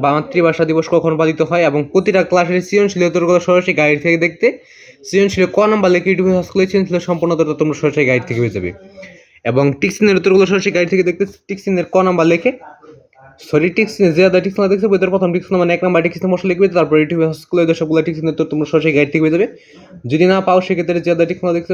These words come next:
ওদের প্রথম টিক চিহ্ন মানে এক নাম্বার টিক চিহ্ন প্রশ্ন লিখবে। তারপর স্ক্রিনে একটা, তো আমি নামটা লিখতে ভুলে গেছি, তো আমি নামটা এখানে লিখে নিচ্ছি। দ্বিতীয়বার টিক চিহ্ন দেখার ক্ষেত্রে দ্বিতীয়বার সার্চ করবে যে আদা টিক চিহ্ন দেখছে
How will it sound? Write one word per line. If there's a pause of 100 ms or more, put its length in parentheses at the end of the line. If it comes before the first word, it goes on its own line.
ওদের
প্রথম
টিক
চিহ্ন
মানে
এক
নাম্বার
টিক
চিহ্ন
প্রশ্ন
লিখবে। (1700)
তারপর (360)
স্ক্রিনে
একটা, (160)
তো
আমি (100)
নামটা (120)
লিখতে (100)
ভুলে
গেছি, (100)
তো
আমি
নামটা
এখানে (160)
লিখে
নিচ্ছি। (1000)
দ্বিতীয়বার (400)
টিক
চিহ্ন (160)
দেখার
ক্ষেত্রে (100)
দ্বিতীয়বার
সার্চ
করবে
যে
আদা
টিক
চিহ্ন
দেখছে